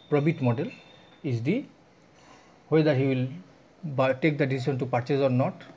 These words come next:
that depends on socio-economic variables. And the another variable, that means selection variable, that is probability of selection, depends on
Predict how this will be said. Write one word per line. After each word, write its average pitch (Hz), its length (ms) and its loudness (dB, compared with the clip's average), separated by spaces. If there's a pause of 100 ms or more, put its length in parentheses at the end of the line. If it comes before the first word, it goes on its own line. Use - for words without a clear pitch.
(120)
that 123 300 0
depends 131 300 0
on 123 80 2
socio-economic 127 600 -2
variables. 127 600 0 (1040)
And 170 400 2 (1600)
the 135 280 0 (560)
another 214 280 4
variable, 135 380 4
that 131 160 2
means 170 140 0
selection 190 360 4
variable, 127 460 2 (800)
that 131 160 -2
is 127 140 -2
probability 185 500 4
of 170 120 2
selection, 131 560 0 (460)
depends 139 380 0
on 196 240 2